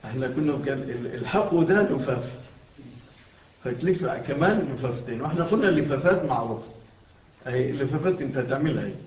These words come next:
هذه واحدة وهذه الثانية. ها. وهذه الثالثة. تمام؟ اه. وبعدين انت غسلته ونشفته، لازم تنشفه. ما تجيبوش كده بميته.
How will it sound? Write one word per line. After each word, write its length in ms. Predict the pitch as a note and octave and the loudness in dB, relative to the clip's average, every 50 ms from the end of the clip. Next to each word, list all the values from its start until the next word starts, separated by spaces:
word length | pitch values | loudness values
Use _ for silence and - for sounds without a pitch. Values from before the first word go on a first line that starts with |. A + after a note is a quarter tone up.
| - - - - - - - - - - - - A2+ A2+ - - | -18 -20 -20 -20 -20 -20 -20 -20 -20 -20 -20 -18 -16 -12 -8 -6
هذه 160 | C#3 D3+ C#3+ | -4 0 0
واحدة 320 | D3 E3 D#3+ E3+ E3+ G3 F#3+ - - - - | 2 2 2 2 0 -2 -2 -4 -8 -12 -8
وهذه 200 | C3 D#3 D#3 C#3+ | -4 -4 -2 -2
الثانية. 340 | B2+ - - A#2 G#2+ G2 - - - - | -2 -4 -4 -6 -6 -8 -10 -12 -12 -8
ها. 80 | B2+ B2 - - - - - - - D2+ E2 E2 - - - - - - - - - - - - - - B2+ | -8 -8 -8 -10 -14 -16 -20 -20 -20 -20 -20 -20 -20 -20 -20 -20 -20 -20 -20 -20 -20 -20 -20 -18 -14 -8 -2
وهذه 200 | C3+ E3 F3 E3+ | 0 2 2 2
الثالثة. 420 | D3 C3+ E3 D3+ C3 A2+ A2+ - - - - - - - - - - - - - - - - - - - - - | 0 0 0 0 0 0 -2 -6 -10 -12 -16 -18 -20 -20 -20 -20 -20 -20 -20 -20 -20 -20 -20 -20 -20 -18 -12 -8
تمام؟ 440 | B2+ B2 C#3 E3+ G3+ A3+ A3 G3 - - - - - - - - - - - | -4 0 2 2 2 2 0 -6 -8 -12 -14 -16 -18 -18 -20 -20 -20 -16 -14
اه. 120 | - A2 - - - - - - - - - - - - - - - - - - - - - - - - - - - - - - | -14 -14 -14 -18 -20 -20 -20 -20 -20 -20 -20 -20 -20 -20 -20 -20 -20 -20 -20 -20 -20 -20 -20 -20 -20 -20 -20 -20 -20 -16 -6 -2
وبعدين 400 | B2+ C3+ C3 - G3+ A#3 D4 - - - - - - - | 0 0 2 2 2 2 0 -2 -4 -8 -10 -10 -6 -4
انت 180 | D#3+ D3+ E3 | -4 -2 -2
غسلته 580 | D#3+ D3+ C#3 - - G3 G#3+ G3+ A3 A3 A3+ - - - - - - - - - - - - - - - - - - | -2 -2 -2 0 2 2 2 2 0 -2 -2 -4 -8 -12 -16 -18 -20 -20 -20 -20 -20 -20 -20 -20 -20 -20 -20 -14 -8
ونشفته، 540 | A2+ A#2 G#2+ - - F3+ F#3+ F#3+ - - B2 | -6 -4 -4 0 2 2 2 2 0 -4 -2
لازم 280 | A#2+ C#3 D3+ D3+ - | -2 -2 -2 -4 -4
تنشفه. 460 | - - C#3+ D#3+ - - - - - - - - - - - - - - - - | -6 -4 -4 -4 -4 -6 -10 -14 -16 -20 -20 -20 -20 -20 -20 -18 -18 -20 -20 -16
ما 60 | - G2+ | -14 -10
تجيبوش 340 | G#2+ A#2+ C#3+ F3 E3+ - | -8 -6 -4 -4 -6 -4
كده 180 | - D#3+ D#3 D3+ | -2 0 0 0
بميته. 760 | B2+ B2 A#2+ G#2+ A2+ A#2 B2 D3 E3+ E3 - - - G#2 | 0 -2 -2 -4 -4 -2 -2 0 0 0 -2 -2 -6 -8